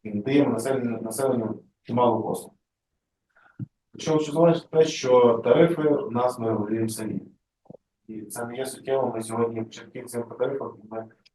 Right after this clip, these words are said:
е, робимо такі тарифи, щоб люди, е, зазвичай звертались до нас, а ми на цьому не заробляли. Тобто це все залежить фізично від керівництва громади, де в цілому в майбутньому буде це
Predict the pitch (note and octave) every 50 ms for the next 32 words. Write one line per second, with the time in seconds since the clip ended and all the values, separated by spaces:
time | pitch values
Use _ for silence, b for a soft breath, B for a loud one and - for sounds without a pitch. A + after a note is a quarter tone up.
0 | _ - G#2 G#2 G#2 A#2+ A#2+ A#2+ A#2+ A#2 A#2 A#2 - - C3+ C#3 C#3 C3+ - -
1 | A#2+ B2 B2+ B2+ B2+ B2 A#2+ B2 A#2+ G#2 G2 G#2 A2+ A2+ A2 A2 G#2+ G#2+ G#2+ -
2 | - - B2+ B2 A#2+ A#2 A#2 - C#3 B2 A2+ G#2+ G#2 G2+ A#2+ B2 C#3 C#3+ C#3+ -
3 | - A2 A2 A2 A2+ A#2 A#2 - A#2+ A#2 A#2 A2+ A2 A2 G#2+ - A2 G2+ - -
4 | - - - - _ _ _ _ - - - - - - - D#3+ D#3 - C#3+ B2
5 | - - D3 D#3 - - - - A#2 C3+ D3 C#3+ - A#2 A#2+ - - - D3 C#3+
6 | C#3 C#3+ D#3 - - C#3 A#2+ A#2+ B2+ C#3+ D#3+ E3 D#3+ - - C3 B2+ - - -
7 | - _ _ - B2+ C3 C#3+ C#3+ C3+ B2+ B2 - A2+ A2+ A#2 A#2 A2+ A2+ - G#3
8 | G3+ F3+ E3+ - - C#3 C#3+ C#3 C3 - - - C3 C3